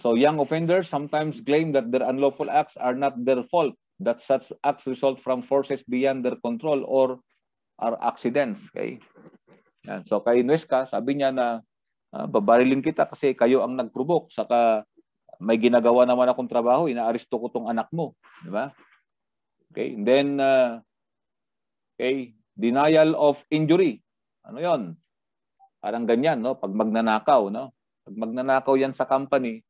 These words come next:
"Oh, konti lang to, barya lang tong nanakawin ko. Itong one million, eh, bilyonaryo tong boss ko. One million lang naman to," di ba? O, eh, hindi, hindi to masakit para sa kanila. Ah, konti lang. Eh, kinupitan mo si nanay. "Oh, dami-daming pera ni nanay.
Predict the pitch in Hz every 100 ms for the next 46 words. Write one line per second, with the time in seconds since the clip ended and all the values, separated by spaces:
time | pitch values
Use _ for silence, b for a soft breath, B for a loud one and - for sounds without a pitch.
0 | _ - - 120 117 120 120 123 151 120
1 | 104 107 110 110 110 110 110 107 104 110
2 | 117 123 107 110 113 113 117 120 135 113
3 | 98 110 110 113 110 113 113 113 110 110
4 | - 135 113 _ _ _ _ - 107 117
5 | 123 127 131 131 131 131 131 151 127 -
6 | 110 120 139 _ _ _ _ _ - 110
7 | 117 120 123 127 123 127 131 127 131 123
8 | 123 127 143 - 120 117 - 120 117 131
9 | 123 _ _ _ _ _ _ _ - 98
10 | 110 107 - 113 127 123 135 117 85 _
11 | 117 127 _ - 120 131 127 131 135 131
12 | 131 127 139 143 120 175 220 110 107 113
13 | 117 123 123 123 123 127 127 127 143 147